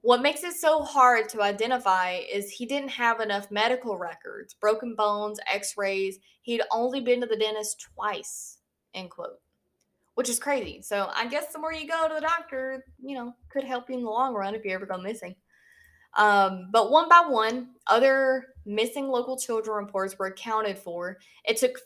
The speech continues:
five days for the, um, Cibola County medical examiner to make a positive identification. Uh, the remains were, in fact, Michael's,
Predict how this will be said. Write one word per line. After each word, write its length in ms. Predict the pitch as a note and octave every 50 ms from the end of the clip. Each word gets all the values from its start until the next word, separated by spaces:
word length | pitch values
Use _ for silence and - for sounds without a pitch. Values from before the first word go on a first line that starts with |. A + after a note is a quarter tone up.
| _
five 480 | - A#3 A3 A3+ A#3+ C4+ D4 D#4 C#4+ B3+
days 640 | B3 A#3+ A#3 A3 G#3 G3 F#3 F#3 F#3 G3+ A3+ A3+ - _ _ _ _ _ _ _ _
for 300 | - - A3+ A3+ A3+ A3+
the, 380 | A3 G#3+ G#3 G#3 G3+ G3+ F#3+ -
um, 360 | - F#3 F#3 F3 F3 F3 F3 F3+
Cibola 460 | - - - G3+ G3+ G3 G3 G#3+ A#3 A#3
County 360 | - - A#3 A3+ A#3 A#3 A#3
medical 420 | A3 G3+ G3+ G#3+ A#3 A#3 C4 C4+
examiner 640 | C4 B3 B3 B3 A#3 A#3+ A#3 A#3+ A#3 A#3 A#3 A3+ A3+
to 140 | A3+ - A3+
make 240 | G#3 G3 G3+ G3 F#3
a 40 | -
positive 580 | - - - G#3 G3 G3 G#3 G#3 G#3+ G#3+ G#3
identification. 880 | G#3 G3+ G3 G3 G3 F#3+ F#3+ - D#3+ - - F#3+ F3+ F#3+ G3 - E4 G4+ G4+ - _ _ _ _ _ _ _ _ _ -
Uh, 240 | - G3+ G3+ G3+ G3+
the 100 | G3+ G#3
remains 540 | G#3 G#3+ A3 A3 A3 A3+ A#3+ B3 B3 A#3 A3
were, 260 | G3 G3 F#3+ G3+ G#3+
in 120 | A3 A3+ A#3
fact, 320 | A3 G#3 G#3 G#3 - -
Michael's, 540 | G#3 F#3+ F#3 F3+ F3+ F#3 F#3 G#3 G#3 -